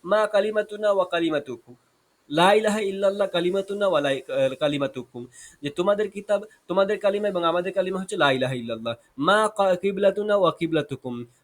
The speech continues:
তোমাদের কিবলা এবং আমাদের কিবলা কি? তখন বলবো আমরা আল কাবাতু কিবলাতুনা ওয়া কিবলাতুকুম,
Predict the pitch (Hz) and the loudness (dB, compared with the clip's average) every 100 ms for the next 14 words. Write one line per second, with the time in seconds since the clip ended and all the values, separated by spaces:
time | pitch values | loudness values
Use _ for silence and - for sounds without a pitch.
0 | - 185 202 208 196 202 208 185 165 156 | -6 0 0 0 -4 -2 2 2 4 2
1 | 156 156 - 139 135 - 127 113 - _ | 0 -2 -4 -2 -2 -2 -8 -8 -12 _
2 | - 185 226 190 175 165 147 196 - _ | -8 -4 -2 -2 2 2 2 -2 -6 _
3 | 151 160 208 214 196 185 165 - 160 165 | -4 -2 2 2 2 -2 -6 -8 -2 -2
4 | 151 180 247 277 _ 160 170 - 190 160 | 0 -2 -2 -4 _ -4 -4 -4 -6 2
5 | 147 143 139 - 156 165 | 2 0 -8 0 4 4